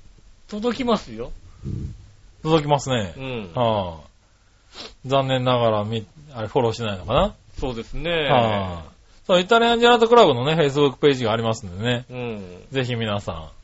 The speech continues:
Speaker 1: そうですね。
Speaker 2: あの、チェックしていただいてね。
Speaker 1: うん。
Speaker 2: はい。
Speaker 1: えっと、
Speaker 2: ねえ。
Speaker 1: ミクシーにも多分届いてるはずですよ。
Speaker 2: そうなの？
Speaker 1: Facebookじゃないや、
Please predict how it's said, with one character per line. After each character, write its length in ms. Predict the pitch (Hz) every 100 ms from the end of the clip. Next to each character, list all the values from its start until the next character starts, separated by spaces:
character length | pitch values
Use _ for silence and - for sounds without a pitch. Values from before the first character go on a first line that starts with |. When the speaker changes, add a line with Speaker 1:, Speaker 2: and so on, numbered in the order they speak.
| - - -
Speaker 1:
そ 140 | 196
う 40 | 151
で 80 |
す 120 | 117 131
ね。 60 |
Speaker 2:
あ 480 | 107 170 123 92 87
の、 80 | 95
チ 100 | 127
ェ 40 |
ッ 40 | 113
ク 140 | -
し 60 | -
て 80 | 98
い 20 |
た 160 | 87
だ 80 | 87
い 40 | 90
て 80 | 113
ね。 220 | 185 208 - 135
Speaker 1:
う 20 |
ん。 300 | 113 104 87
Speaker 2:
は 580 | 87 120 104 92 82 73
い。 1200 | - - _ - - - - - - _ _ _ 127
Speaker 1:
え 140 | 127
っ 0 | 117
と、 120 | 120 113 113 139
Speaker 2:
ね 360 | 143 151 120 95
え。 40 |
Speaker 1:
ミ 180 | 180 240
ク 140 | - -
シ 160 | 339
ー 80 | 226
に 120 | 160
も 240 | 160 147 123 - -
多 160 | -
分 180 | 349 226
届 420 | - - 139 214
い 20 | 214
て 100 | 135
る 80 |
は 160 | 110 117
ず 100 | 113
で 100 | 139
す 140 | -
よ。 140 | 104 90 - _ - - _ _
Speaker 2:
そ 180 | - 277
う 40 |
な 200 | 294 143
の？ 300 | 113 127 233 - _ _ _ _ _ _ _ -
Speaker 1:
Facebook 800 | 240 262 - 247 277 - - 202
じ 100 | 170
ゃ 60 |
な 100 | 151
い 160 | 131
や、 60 | 117